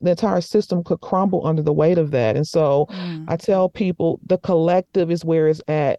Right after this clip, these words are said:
Speaker 1: All of these events are always done in person. We don't charge people.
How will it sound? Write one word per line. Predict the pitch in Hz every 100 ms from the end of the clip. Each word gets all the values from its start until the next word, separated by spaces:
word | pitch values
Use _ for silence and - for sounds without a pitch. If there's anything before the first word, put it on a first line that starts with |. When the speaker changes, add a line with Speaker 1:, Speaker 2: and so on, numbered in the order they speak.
| -
Speaker 1:
All | 175 190
of | 180
these | 185 170
events | 170 170 175
are | -
always | 160 170 170 156
done | 165
in | 151 156
person. | - 190 185 185 180
We |
don't | 165 151
charge | - 180 180 180 -
people. | 190 175 180 180 180 175